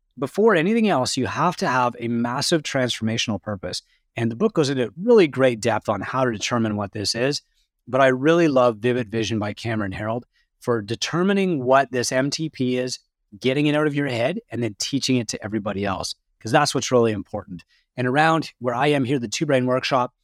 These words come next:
in our hallways, in the other offices, we have these big posters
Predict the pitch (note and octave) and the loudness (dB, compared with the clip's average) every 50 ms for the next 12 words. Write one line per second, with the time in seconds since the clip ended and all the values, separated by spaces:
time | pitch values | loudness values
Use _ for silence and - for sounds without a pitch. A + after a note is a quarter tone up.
0 | _ _ - B2 A#2 G#2 F#2 - - D3 D#3+ D#3+ D#3 D#3 C#3+ B2 A2+ A#2+ A#2 A#2 | _ _ -6 -4 -4 -4 -4 0 2 4 6 6 6 4 2 2 0 -2 -2 0
1 | A#2+ A#2+ B2 B2 B2+ C3 C#3 C3+ C3+ - - C#3+ A#2+ A#2 B2 A#2 G#2 A2+ A2+ G#2+ | 0 0 0 2 2 2 2 0 0 -2 -4 -4 -2 0 -2 -2 0 -2 -4 -4
2 | - - D#3 D3+ - - - - E3 G3 G#3+ - - - A2 G#2 A2 - | -2 -2 -2 -2 -4 -8 -4 0 2 2 2 0 0 -2 -2 -2 -2 -4